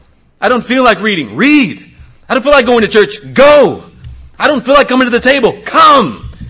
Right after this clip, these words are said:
I don't feel like remembering the ba-, my baptism. Remember it. Why? It's good for your soul. But I don't feel like it.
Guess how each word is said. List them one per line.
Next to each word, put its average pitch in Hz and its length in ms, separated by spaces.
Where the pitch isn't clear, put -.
I 247 60
don't 285 160
feel 285 100
like 277 140
remembering 277 360
the 254 60
ba-, 220 180
my 254 140
baptism. 240 520
Remember 302 580
it. 165 240
Why? 240 480
It's - 160
good 262 340
for - 180
your 175 180
soul. 180 840
But 196 100
I 220 40
don't 254 200
feel 269 360
like 165 260
it. 92 100